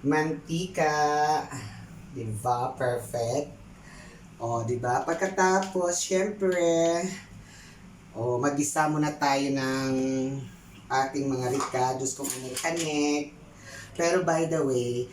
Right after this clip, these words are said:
mayroon tayong chicken, mayroon tayong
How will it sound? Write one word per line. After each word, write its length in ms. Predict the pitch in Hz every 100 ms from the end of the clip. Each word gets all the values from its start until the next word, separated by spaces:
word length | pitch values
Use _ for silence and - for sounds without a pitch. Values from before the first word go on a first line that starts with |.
| - -
mayroon 400 | 156 165 165 -
tayong 480 | 123 135 143 139 139
chicken, 1040 | - 160 - 165 156 151 151 156 160 175 170 147 - - - - - - - - - -
mayroon 480 | 135 143 147 147 143
tayong 1200 | 135 135 131 131 127 123 120 120 117 113 123